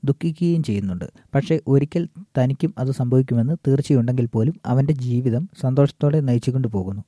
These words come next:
ഇതൊരു അത്ഭുതമല്ലേ? എന്റെ പ്രിയ സുഹൃത്ത് രാധാകൃഷ്ണ പണിക്കരുടെ പുതിയ പുസ്തകമാണ് നിങ്ങളുടെ രഹസ്യം എന്റേതും. പുസ്തകത്തിന്റെ ആമുഖത്തിൽ പ്രശസ്തമായ വാഗ്മിയും മുൻ ഡി ജി പിയുമായിരുന്ന ഡോക്ടർ അലക്സാണ്ടർ ജേക്കബ് പറയുന്നത് ശ്രദ്ധിക്കുക. ഇതൊരു അസാധാരണ ഗ്രന്ഥമാണ്.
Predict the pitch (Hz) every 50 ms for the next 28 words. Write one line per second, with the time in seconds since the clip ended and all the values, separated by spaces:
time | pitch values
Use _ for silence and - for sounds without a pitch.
0 | _ _ 139 147 151 160 156 151 - 120 120 113 113 131 131 135 110 95 92 90
1 | 87 - - - 143 156 175 170 - 156 147 151 160 - 147 135 135 143 139 135
2 | - - - 131 127 127 127 135 135 - - - 151 147 - 147 143 139 143 139
3 | 139 143 - - 123 123 131 127 127 113 - - - 120 123 113 92 82 87 82
4 | - _ - - - _ _ - 139 143 143 151 156 160 156 160 143 123 113 113
5 | 110 - 139 143 - - _ - 107 110 110 107 107 98 92 - - _ _ _
6 | - 139 143 - 165 160 165 156 180 175 160 - 120 123 127 143 147 - 135 -
7 | - 170 202 - - - 143 135 131 - _ 170 165 156 151 151 143 131 120 120
8 | - 107 127 135 127 135 175 196 - _ _ - 143 151 165 160 147 139 143 143
9 | 151 151 156 147 147 135 123 120 117 113 117 123 151 185 - _ _ _ _ _
10 | _ - 139 139 - - 151 - _ - 135 131 135 - - 165 156 160 165 165
11 | 143 139 131 - 139 135 - _ _ _ _ _ - 139 127 123 117 120 120 117
12 | 127 170 220 214 - 143 123 110 107 120 113 113 110 98 90 - - - _ _
13 | - 165 165 170 180 175 - - _ - - 120 - 147 139 143 147 147 147 156
14 | 151 135 120 107 101 104 110 104 98 95 95